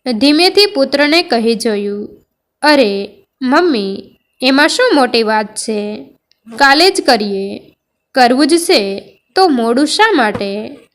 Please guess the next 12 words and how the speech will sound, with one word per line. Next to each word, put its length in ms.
બહેન 360
સામે 380
જોતા 380
અનુપે 800
કહ્યું. 800
બહેને 420
ધીમેથી 520
માથું 500
હલાવ્યું. 640
બીજે 380
જ 80
દિવસે 800